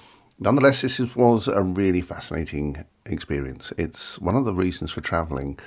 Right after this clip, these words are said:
in my view, which is to talk to people, find out about other places, and broaden your horizons. So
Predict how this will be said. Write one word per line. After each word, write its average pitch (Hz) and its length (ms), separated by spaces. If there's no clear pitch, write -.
in 78 100
my 76 220
view, 95 240
which - 260
is 90 140
to 82 300
talk - 260
to - 80
people, 85 500
find 82 240
out 80 160
about 78 200
other 80 160
places, 80 580
and 78 480
broaden 160 260
your 131 140
horizons. 85 720
So 123 400